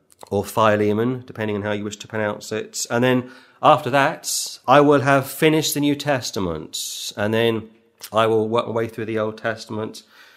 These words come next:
no doubt from the open-air pulpit every seven days or every ten days, and then see what the Lord shows me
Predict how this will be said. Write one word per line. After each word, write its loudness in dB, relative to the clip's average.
no 4
doubt 4
from 2
the 0
open-air 2
pulpit -2
every -2
seven 0
days 0
or -2
every -2
ten 0
days, -2
and 2
then 2
see 0
what -2
the -4
Lord 2
shows 0
me -4